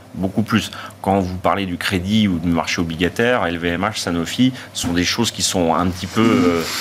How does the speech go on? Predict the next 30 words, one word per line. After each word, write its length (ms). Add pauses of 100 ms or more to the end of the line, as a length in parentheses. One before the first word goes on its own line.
(200)
en 100
dehors. 220
Alors, 180
je 140
dis 120
pas 160
que 540
les 140
banques 220
sont 120
mal 180
financées 800
et 60
n'ont 160
pas, 240
euh, 160 (360)
le 280
coussin 400
nécessaire 320
de 80
fonds 140
propres, 220
mais 160 (220)
ça 160
fait 120
partie 260
de 40
la 80
même 160
sphère. 360